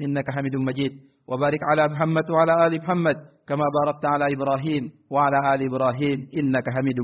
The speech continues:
مجيد. اللهم اغفر للمسلمين والمسلمات والمؤمنين والمؤمنات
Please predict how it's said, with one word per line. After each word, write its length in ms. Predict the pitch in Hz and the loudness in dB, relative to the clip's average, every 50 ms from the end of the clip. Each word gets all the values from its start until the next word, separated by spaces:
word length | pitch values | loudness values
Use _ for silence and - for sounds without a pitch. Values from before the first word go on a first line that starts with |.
| 120 123 | 0 0
مجيد. 220 | 120 120 131 123 - - _ _ _ _ - 143 | 0 0 -2 -4 -4 -6 _ _ _ _ -4 -2
اللهم 300 | 147 147 139 135 139 135 | 0 0 0 0 0 -2
اغفر 200 | 131 127 - 151 | -2 -2 -2 -2
للمسلمين 600 | 139 143 135 135 135 127 - 131 131 139 139 135 | -2 -2 -2 -2 -4 -4 -4 -4 -2 -2 0 0
والمسلمات 580 | 131 131 131 131 127 - 143 139 143 147 143 135 143 - - _ _ _ - | 0 -2 -2 -4 -4 -4 -4 -2 0 0 0 0 -2 -10 -20 _ _ _ -2
والمؤمنين 640 | 131 139 143 139 143 143 143 143 147 156 151 147 | 0 0 2 0 -2 -2 -2 -2 0 0 0 2
والمؤمنات 640 | 147 147 147 143 147 151 147 151 151 156 156 147 143 | 2 0 0 0 -2 -2 -2 0 0 2 0 0 0